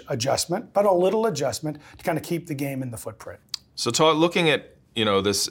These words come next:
Speaker 2: sort of yard a year gain,
Speaker 1: Yeah.
Speaker 2: uh, that's generally happening,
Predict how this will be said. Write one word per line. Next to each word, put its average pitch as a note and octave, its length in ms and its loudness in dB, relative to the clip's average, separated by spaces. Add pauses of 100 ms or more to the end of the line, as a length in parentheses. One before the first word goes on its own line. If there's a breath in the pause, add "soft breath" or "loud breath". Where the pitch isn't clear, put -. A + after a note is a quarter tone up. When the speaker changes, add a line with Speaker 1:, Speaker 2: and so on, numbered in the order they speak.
Speaker 2:
sort G#2 280 0
of G2 220 -2 (320)
yard G2+ 540 2
a G#2+ 60 -2
year G2+ 320 2
gain, E2 480 -8 (160)
Speaker 1:
Yeah. B2+ 140 -6
Speaker 2:
uh, F2 360 0
that's F2 260 -4
generally F2+ 360 -2
happening, E2 480 -6